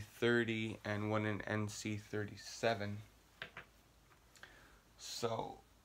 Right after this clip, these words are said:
also I'm going to be using these three elf, four elf brushes. Maybe I'll just use these three. But I just picked these up from Walmart the other day. They were, like, a dollar and twelve cents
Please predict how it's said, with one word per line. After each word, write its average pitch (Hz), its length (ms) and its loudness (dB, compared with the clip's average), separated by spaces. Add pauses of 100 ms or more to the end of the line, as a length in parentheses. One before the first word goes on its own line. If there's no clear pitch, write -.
(120)
also 127 560 2
I'm 127 180 2
going 120 220 0
to 120 120 -10
be 110 120 -4
using 113 500 2
these 110 500 -2 (760)
three 123 340 0
elf, 117 500 4 (140)
four 120 340 8
elf 101 260 4
brushes. 104 560 0
Maybe 107 220 2
I'll 95 140 0
just - 260 -12
use 98 180 -8
these - 380 -10
three. 107 220 -4 (680)
But - 120 4
I 107 60 10
just 113 220 0
picked 113 160 -4
these 110 160 4
up 110 160 6
from 104 160 4
Walmart 101 420 4
the 104 120 0
other 101 120 -2
day. 101 220 0
They 101 160 0
were, 95 100 -2
like, 98 220 -2
a 95 40 -4
dollar 98 360 4
and 92 180 -8
twelve 98 260 -2
cents - 380 -8